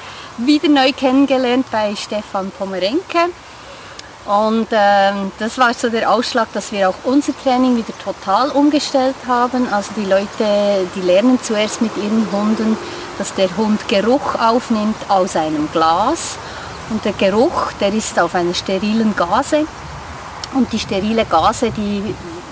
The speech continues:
hat wirklich auch nur der Mensch in der Hand, ähm, ja, damit da kein Fremdgeruch drankommt. Und die Hunde lernen als erstes, diesen Geruch aufzunehmen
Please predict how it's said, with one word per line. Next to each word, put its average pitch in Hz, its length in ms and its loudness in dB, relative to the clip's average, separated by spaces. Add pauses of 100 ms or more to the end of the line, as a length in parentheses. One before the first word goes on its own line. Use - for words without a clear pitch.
(280)
hat 220 180 -2
wirklich 233 320 0
auch 214 140 4
nur 240 240 4
der 240 180 2
Mensch 220 540 2
in 233 160 -2
der 220 180 -6
Hand, 214 360 4 (720)
ähm, 208 720 4 (320)
ja, 190 200 2
damit 196 280 -2
da 185 120 0
kein 190 440 -4 (260)
Fremdgeruch 185 760 -2
drankommt. - 520 -8 (460)
Und - 160 -10
die 214 100 -4
Hunde 311 320 4
lernen 269 440 4
als 240 240 0
erstes, 226 540 -4
diesen 220 320 -4
Geruch 190 260 -2 (180)
aufzunehmen 269 880 2